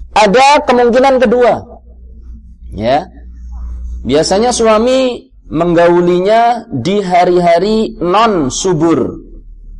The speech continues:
Ya, di hari-hari apa? Non subur. Dan yang tahu subur dan tidaknya siapa?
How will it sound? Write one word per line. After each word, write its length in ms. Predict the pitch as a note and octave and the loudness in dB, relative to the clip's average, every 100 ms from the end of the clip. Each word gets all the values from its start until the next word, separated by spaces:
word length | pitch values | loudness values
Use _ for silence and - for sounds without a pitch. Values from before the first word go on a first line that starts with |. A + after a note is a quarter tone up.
| - - - - - - - - | -18 -18 -16 -16 -16 -16 -14 -12
Ya, 320 | G2+ A2 D3 - - - - | -6 -4 -4 -6 -16 -18 -16
di 160 | - A#2+ | -6 -2
hari-hari 460 | A#2+ B2 A#2+ C3+ D3 | 0 0 0 2 2
apa? 260 | C#3 A#3 - - _ - - - - | 0 -2 -8 -20 _ -20 -20 -20 -14
Non 320 | B2 D#3+ A3+ A3 | -2 0 2 0
subur. 640 | - F#3+ D#3 C3+ - - - - - - - - - - - - - - - - - - | -2 0 0 -2 -4 -14 -18 -18 -14 -12 -12 -12 -12 -12 -12 -12 -10 -10 -10 -8 -8 -8
Dan 240 | - G#2+ A#2 | -2 -2 0
yang 240 | A#2+ A#2+ | -2 -2
tahu 240 | B2+ C3 | -2 -2
subur 400 | C3 C3+ A2+ B2+ | -2 -4 -2 -2
dan 160 | A2 B2 | 0 -2
tidaknya 480 | A#2 A2+ A#2 C#3 E3+ | -2 -2 0 0 -2
siapa? 320 | F3+ C3+ E3+ | -2 0 -4